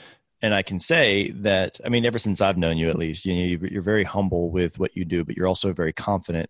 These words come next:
with wh-, where you know your, your superpower is. Um, I can say without fail, though, the,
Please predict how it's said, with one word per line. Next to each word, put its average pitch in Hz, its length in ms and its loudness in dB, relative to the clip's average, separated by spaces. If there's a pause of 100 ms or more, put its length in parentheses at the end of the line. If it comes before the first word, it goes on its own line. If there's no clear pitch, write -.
with 90 280 -6
wh-, 92 200 -2
where 95 180 0
you 85 180 -2
know 85 160 0
your, 80 340 -4
your 82 220 -8
superpower - 600 -4
is. - 140 -14 (560)
Um, 90 380 0 (160)
I 113 180 2
can 123 280 -2
say 85 300 0
without 87 360 -2
fail, 98 300 2
though, 82 240 0
the, 76 140 -8